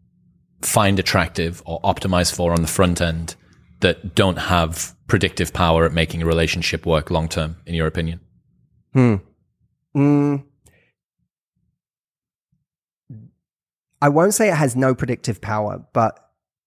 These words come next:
Speaker 2: chemistry is wildly overrated.
Speaker 1: What's chemistry?
Speaker 2: Well, that's the point. It's not easy to put your finger on, but for, uh,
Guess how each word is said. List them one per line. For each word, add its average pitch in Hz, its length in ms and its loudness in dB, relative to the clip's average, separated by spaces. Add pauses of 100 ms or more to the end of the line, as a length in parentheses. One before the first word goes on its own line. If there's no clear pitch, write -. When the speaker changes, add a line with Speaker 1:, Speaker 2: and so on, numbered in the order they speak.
Speaker 2:
chemistry 160 480 2
is 107 140 0
wildly 117 720 0
overrated. 104 680 -4 (680)
Speaker 1:
What's 104 240 -8
chemistry? 87 480 -12 (3500)
Speaker 2:
Well, 151 120 4
that's 180 200 2
the 127 100 -10
point. - 480 -6 (1600)
It's 147 180 2
not 160 180 4
easy 143 280 6
to 135 100 -2
put 127 160 0
your - 80 -4
finger 143 420 2
on, 80 180 -4
but 135 180 0
for, 135 220 0 (140)
uh, 131 160 -2